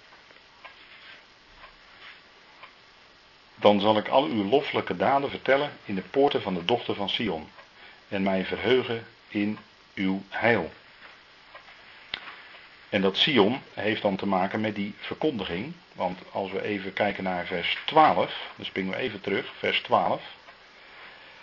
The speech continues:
"Zingt psalmen voor de Heere die te Sion woont.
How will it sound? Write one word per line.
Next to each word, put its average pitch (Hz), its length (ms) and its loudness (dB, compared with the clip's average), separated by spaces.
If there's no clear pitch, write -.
"Zingt 117 360 4
psalmen 170 500 6
voor 135 180 4
de 120 60 4
Heere 110 520 0
die 113 280 -2
te 110 200 2
Sion 101 440 0
woont. 85 380 0